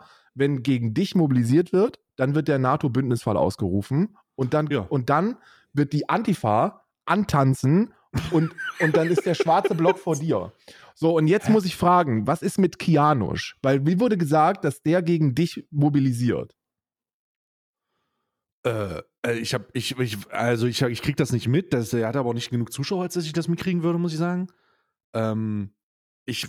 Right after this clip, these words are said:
Speaker 2: m, weiß ich nicht. Ich weiß nicht, was der, wa-, was der redet. Ich guck mir die Scheiße aber auch nicht an.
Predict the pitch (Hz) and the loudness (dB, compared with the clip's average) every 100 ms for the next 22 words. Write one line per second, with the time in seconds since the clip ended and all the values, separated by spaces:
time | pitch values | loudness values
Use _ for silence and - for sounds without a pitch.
0 | 110 113 117 110 98 131 170 233 226 262 | -8 -6 -6 -8 -4 -4 -2 0 -2 -2
1 | - _ 113 110 143 170 147 151 151 131 | -8 _ -6 -2 -2 -2 -2 -2 -2 -2
2 | 113 101 101 123 107 127 - 131 117 156 | -4 -16 -8 -6 -4 -6 -4 -4 -2 -4
3 | 143 117 151 165 151 135 147 147 139 139 | -4 -8 -8 -4 -4 -4 -4 -2 -4 -4
4 | 139 120 123 120 90 | -6 -8 -8 -8 -12